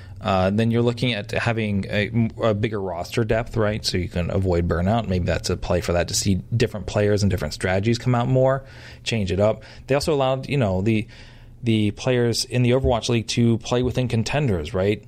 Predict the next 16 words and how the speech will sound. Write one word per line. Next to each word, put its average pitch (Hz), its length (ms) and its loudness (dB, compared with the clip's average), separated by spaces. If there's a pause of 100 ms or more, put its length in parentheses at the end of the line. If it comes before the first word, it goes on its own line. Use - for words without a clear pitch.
(200)
Um, 95 440 2
and 120 160 0
so 117 80 2
they're 110 140 2
allowing 110 380 2
them 110 120 0
to 107 60 2
get 107 140 0
more 104 120 -2
matches 95 400 -2
that 104 260 2
way. 87 460 0 (320)
Uh, 50 300 -6
so 98 440 0
if 110 180 0
they're, 123 220 2